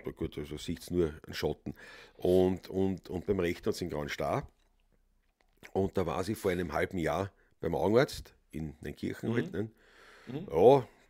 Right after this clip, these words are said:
Speaker 1: so ist ein Ding, kann man, kein Problem, kann man operieren, können wir machen. Operationstermin wäre nächstes Jahr im Jänner oder Februar.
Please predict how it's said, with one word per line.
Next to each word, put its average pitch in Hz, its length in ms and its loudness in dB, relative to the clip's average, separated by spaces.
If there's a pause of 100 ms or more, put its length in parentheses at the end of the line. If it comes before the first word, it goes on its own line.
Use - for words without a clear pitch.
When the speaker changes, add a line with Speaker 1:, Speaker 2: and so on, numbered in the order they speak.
(100)
Speaker 1:
so 78 160 -8
ist 87 140 -6
ein 92 160 -2
Ding, 104 340 2
kann 78 160 -10
man, 80 120 -8
kein 71 120 -8
Problem, 87 380 -2
kann 80 160 -4
man 82 100 -2
operieren, 98 500 2
können 87 200 -4
wir 85 60 -2
machen. 120 560 2
Operationstermin 98 1200 0 (300)
wäre 85 240 -4
nächstes 120 580 2
Jahr 82 420 2 (200)
im 82 100 -12
Jänner 80 280 -4
oder 82 120 -4
Februar. - 400 -10